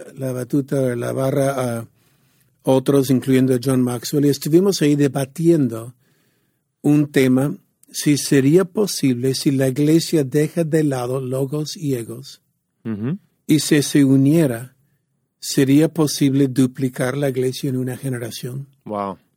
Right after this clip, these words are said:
Speaker 1: Cada uno gana uno, cada iglesia planta una iglesia. Ah, y ahora el tema fue esto, y cuando vi la gente que estaba en este lugar,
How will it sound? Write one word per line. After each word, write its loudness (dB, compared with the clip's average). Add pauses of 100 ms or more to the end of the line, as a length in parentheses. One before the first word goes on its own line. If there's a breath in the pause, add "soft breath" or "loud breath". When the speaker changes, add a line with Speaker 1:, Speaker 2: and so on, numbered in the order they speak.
(440)
Speaker 1:
Cada 0
uno 4
gana 0
uno, 0 (420)
cada -2
iglesia -2
planta -6
una -2
iglesia. -4 (640)
Ah, 0 (1080)
y -2
ahora 2
el 0
tema 2
fue 0
esto, 0
y -2
cuando 0
vi 0
la -2
gente -4
que -8
estaba -2
en 2
este -4
lugar, -6